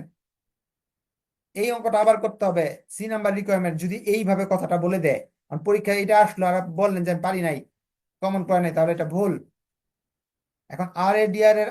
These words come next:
আলোকে এইভাবে অঙ্কটা আপনি আবার করলেন, আবার এভাবে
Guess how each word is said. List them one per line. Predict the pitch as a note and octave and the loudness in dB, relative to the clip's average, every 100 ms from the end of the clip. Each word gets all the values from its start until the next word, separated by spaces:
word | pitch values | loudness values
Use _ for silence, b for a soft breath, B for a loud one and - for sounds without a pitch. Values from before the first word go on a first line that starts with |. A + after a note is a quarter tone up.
| G#3 | -2
আলোকে | F#3+ G3 A3 C#4+ - _ _ - | -4 0 0 0 -2 _ _ -8
এইভাবে | F#3 F#3 F3 | -4 -2 -2
অঙ্কটা | F#3 F3+ F3+ - | -2 -4 -6 -6
আপনি | D#3+ | -6
আবার | D3+ D#3 D#3 - | 0 2 2 0
করলেন, | C3+ A#2+ F#2+ - _ _ _ _ _ _ _ _ _ _ _ _ _ _ _ _ _ _ - | -6 -6 -12 -16 _ _ _ _ _ _ _ _ _ _ _ _ _ _ _ _ _ _ -6
আবার | C#3 F3+ E3+ | 2 4 4
এভাবে | C#3+ C3+ | 0 -2